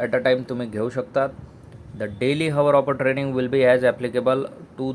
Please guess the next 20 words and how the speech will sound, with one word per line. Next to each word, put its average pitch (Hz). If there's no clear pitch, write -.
the 123
clerical 123
staff 123
of 117
the 120
bank. 120
So 117
क्लेरिकल 131
स्टाफचा 135
जो 127
टायमिंग 127
आहे 127
त्यानुसार 120
तुमच्या 117
अप्रेंटिसशिप 110
असेल. 127
No 139
apprentice 139
shall 123
be 139